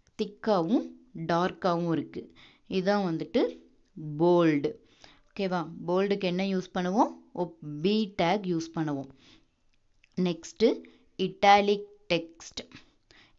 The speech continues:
Anything that appears within I tag. B, போல்டுக்கு B tag யூஸ் பண்ண மாதிரி, இட்டாலிக்கு வந்து நம்ம என்ன டேக் யூஸ் பண்ண போறோம்? I tag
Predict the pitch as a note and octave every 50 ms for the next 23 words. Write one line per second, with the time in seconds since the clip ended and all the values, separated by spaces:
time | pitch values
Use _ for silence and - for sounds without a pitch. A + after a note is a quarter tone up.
0 | - G#3 G#3+ A#3 C#4 C#4 - - D#4 E4 E4+ C#4 A3 G#3 G3 G3+ - E3+ E3 -
1 | - G#3 G#3 A3 A#3 A#3+ A#3+ - - E3 D#3+ E3 - D#3+ E3 A3 C#4 - - -
2 | - - _ _ _ _ _ F3+ F#3 G3 G#3+ A#3+ A#3+ B3 B3 A3 G3 F#3 F3+ E3+
3 | D3+ - - - - - _ _ _ _ _ - - F3 D#3 D3 F#3+ G3+ G#3 G3
4 | G3 - - - F#3+ E3 D#3 E3 E3+ F#3+ G3+ G3+ F#3+ F#3+ F#3+ - A3+ B3+ A3+ F3+
5 | E3 F#3+ G3+ G3 G3 G#3 F#3 F3+ D#3+ D#3+ E3 D#3+ E3 - - E3 D#3+ D#3+ D#3 D#3+
6 | D#3 D3+ D3 C#3+ E3+ A3 D4+ - - - - - - - _ - F#3+ F#3 - A3+
7 | A3+ A3+ A3 G#3+ G3+ G3+ G3+ F3+ E3 E3 E3+ E3+ E3 D#3 F#3+ F#3 F#3+ F3+ E3+ D#3+
8 | D#3+ E3 F3+ F3 F3+ F3+ F3 E3 E3 E3 E3 E3 - F3+ F3 E3 D#3+ - D#3+ E3
9 | E3 A#3+ - - - - - - - _ _ _ E3+ F3 F#3+ G#3 G#3+ G#3 - F#3+
10 | F3+ G3+ B3